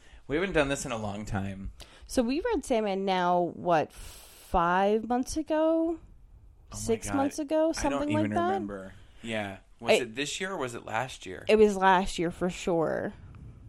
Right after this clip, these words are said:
Speaker 2: It was last
Speaker 1: It
Speaker 2: year
Speaker 1: was
Speaker 2: for
Speaker 1: last
Speaker 2: sure.
Speaker 1: summer.
Speaker 2: Was it?
Speaker 1: Yes, I think that was, 'cause that was part of last summer's bundle was, like, was Sandman, Akira, and what's the, what, uh, We Only Find Them When We're Dead. I think
Speaker 2: Oh,
Speaker 1: we read it last
Speaker 2: wow.
Speaker 1: June, dude.
Speaker 2: That is crazy.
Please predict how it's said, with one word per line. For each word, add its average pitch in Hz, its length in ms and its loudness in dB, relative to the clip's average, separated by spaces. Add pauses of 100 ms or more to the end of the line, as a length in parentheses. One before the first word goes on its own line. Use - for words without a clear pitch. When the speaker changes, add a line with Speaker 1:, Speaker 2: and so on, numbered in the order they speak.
(360)
Speaker 2:
It 175 100 0
was 180 180 0
last 175 240 -2
Speaker 1:
It 175 40 2
Speaker 2:
year 170 60 6
Speaker 1:
was 220 120 2
Speaker 2:
for - 60 -2
Speaker 1:
last 214 160 2
Speaker 2:
sure. 156 100 2
Speaker 1:
summer. 165 520 0 (280)
Speaker 2:
Was 208 280 8
it? 453 300 2
Speaker 1:
Yes, 233 280 0
I 214 80 0
think 202 180 -2
that 220 120 0
was, 214 180 -2
'cause - 280 -6
that 185 200 0
was 196 100 -2
part 202 200 -2
of 180 160 -8
last 156 300 -2
summer's 190 280 -2
bundle 156 440 0
was, 123 220 -8
like, 117 280 -4 (340)
was 131 180 -8
Sandman, 151 560 -4
Akira, 135 720 0
and 117 380 -6 (160)
what's 131 260 -2
the, 131 220 -12 (180)
what, 123 300 -4
uh, 110 380 -4
We 135 100 0
Only 127 180 -6
Find 127 240 -8
Them 120 120 -8
When 113 100 -6
We're 110 100 -6
Dead. 104 280 -2 (320)
I 127 60 -10
think 208 180 2
Speaker 2:
Oh, 220 140 6
Speaker 1:
we 220 60 4
read 165 120 6
it 190 60 4
last 151 580 2
Speaker 2:
wow. 170 100 2
Speaker 1:
June, 95 400 -6
dude. 180 360 -2
Speaker 2:
That 208 220 6
is 277 200 0
crazy. 190 720 0